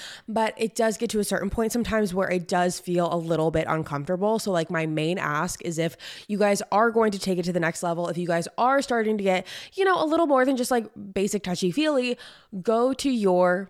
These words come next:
rooms to do it. You know, there's three people living here and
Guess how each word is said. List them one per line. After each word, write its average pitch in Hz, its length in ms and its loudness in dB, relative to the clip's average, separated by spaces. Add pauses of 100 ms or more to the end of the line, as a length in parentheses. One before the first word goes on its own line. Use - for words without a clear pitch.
rooms 165 580 -2
to 294 120 -2
do 370 180 4
it. - 260 -4
You 214 140 -2
know, 202 100 4
there's 208 240 -2
three 220 380 -2
people 220 320 -2
living 156 280 -2
here 156 380 -2 (340)
and 185 400 2